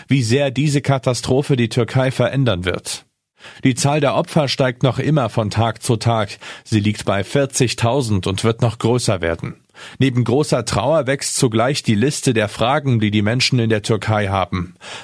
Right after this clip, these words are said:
Warum hat es so lange gedauert, bis Hilfe im Erdbebengebiet ankam?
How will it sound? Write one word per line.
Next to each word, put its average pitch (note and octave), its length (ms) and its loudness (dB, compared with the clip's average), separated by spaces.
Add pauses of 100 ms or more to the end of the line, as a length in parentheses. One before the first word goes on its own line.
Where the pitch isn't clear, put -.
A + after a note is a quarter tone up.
Warum C3+ 260 2
hat E3 160 0
es E3 140 0
so D#3+ 100 2
lange D#3 260 2
gedauert, D3 540 0
bis A#2+ 220 0
Hilfe D#3 300 2
im G2+ 180 0
Erdbebengebiet G2+ 880 0
ankam? G2+ 560 0